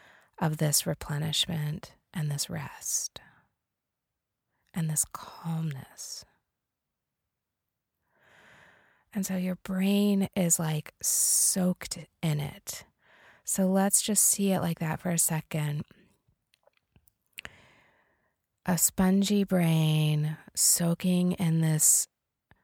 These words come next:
essential mineral bath of the most aromatic deliciousness in the tub of your head. Can you see that? And can you feel it?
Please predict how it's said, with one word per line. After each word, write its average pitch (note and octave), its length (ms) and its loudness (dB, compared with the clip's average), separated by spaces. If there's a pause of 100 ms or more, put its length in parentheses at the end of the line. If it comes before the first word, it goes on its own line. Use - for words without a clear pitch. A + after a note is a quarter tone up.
(420)
essential F3+ 640 4
mineral D#3 460 4
bath C#3 760 0
of D#3+ 120 -2
the D#3 80 2
most D3+ 380 2 (220)
aromatic E3 840 2
deliciousness D3 1160 2 (1200)
in F3 200 4
the F3 100 4
tub D3 460 0
of D#3+ 140 -6
your C#3 100 0
head. C3 460 -6 (1400)
Can E3+ 240 0
you F3 120 2
see E3 280 0
that? D#3+ 400 -4 (1300)
And D#3+ 160 -4
can F3+ 200 -4
you F#3+ 200 0
feel - 600 -4
it? G3 280 -2